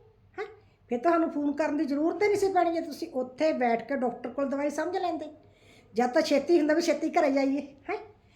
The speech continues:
ਅੱਛਾ ਜੀ, ਇਹ ਹਰ ਇੱਕ ਇਕੱਲੇ ਦੀ ਸਮੱਸਿਆ ਨਹੀਂ, ਸਾਰਿਆਂ ਦੀ ਇਹ ਕੰਮ ਆ।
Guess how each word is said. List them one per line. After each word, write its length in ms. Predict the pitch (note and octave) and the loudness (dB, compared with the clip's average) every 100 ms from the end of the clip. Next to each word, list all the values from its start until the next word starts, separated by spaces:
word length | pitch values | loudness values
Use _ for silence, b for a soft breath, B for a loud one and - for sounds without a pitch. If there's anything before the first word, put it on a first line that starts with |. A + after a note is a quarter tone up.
| b b b b - | b b b b -6
ਅੱਛਾ 240 | C#4 - A#3+ | -6 -2 -2
ਜੀ, 60 | |
ਇਹ 220 | A3+ G4 G4 | 0 -4 0
ਹਰ 280 | D4+ F#4 F#4+ G4+ | 4 4 4 6
ਇੱਕ 200 | G#4+ A4+ | 6 6
ਇਕੱਲੇ 500 | G4 F4 F4+ F#4 F4+ | 6 12 12 10 6
ਦੀ 100 | F#4 | 2
ਸਮੱਸਿਆ 480 | D#4+ D#4 - D#4+ | 4 0 4 4
ਨਹੀਂ, 100 | E4 | 6
ਸਾਰਿਆਂ 420 | A4+ D#4+ C#4 C#4 D4 | 4 2 2 2 2
ਦੀ 120 | F4+ | 2
ਇਹ 260 | F#4+ F4+ | 4 2
ਕੰਮ 240 | F4 E4 D#4 | 2 2 0
ਆ। 220 | A3 | -2